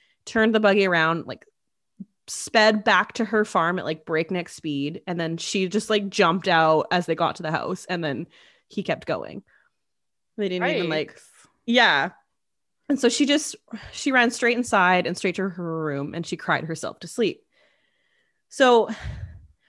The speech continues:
Speaker 1: Wikipedia mentions that this was an attempt at sexual assault, which I'm not doubting.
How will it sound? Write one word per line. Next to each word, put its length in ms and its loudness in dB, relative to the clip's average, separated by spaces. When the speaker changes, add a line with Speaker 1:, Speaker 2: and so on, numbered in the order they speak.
Speaker 1:
Wikipedia 580 2
mentions 520 0
that 180 -4
this 240 -2
was 160 0
an 80 0
attempt 420 -4
at 140 -4
sexual 500 -4
assault, 560 -4
which 160 0
I'm 160 4
not 280 4
doubting. 640 0